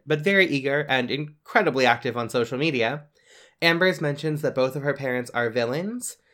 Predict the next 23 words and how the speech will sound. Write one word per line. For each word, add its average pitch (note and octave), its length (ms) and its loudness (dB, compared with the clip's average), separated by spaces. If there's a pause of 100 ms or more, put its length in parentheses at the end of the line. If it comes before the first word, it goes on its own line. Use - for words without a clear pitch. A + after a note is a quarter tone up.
(160)
the C#3 360 -2
Scarlet C3 440 0
Scorpion, C3+ 640 -2
a C3 120 -2
shapeshifter D3 640 -2
currently E3 380 0
imprisoned C3+ 420 -4
at A#2+ 220 -8
Saber, D#3+ 480 -4 (360)
and D3 160 2
Traceless, A2+ 640 -2
a B2+ 120 -2
master C3 400 -2
hacker A#2+ 580 -4
who E3+ 120 -2
sometimes D#3+ 520 -2
works B2 380 -2
with C3 180 -2
the C3 120 -4
Mut-, C3+ 280 -2
Midtown C#3 380 -2
Mutant A#2+ 240 -6
mobsters. - 720 -8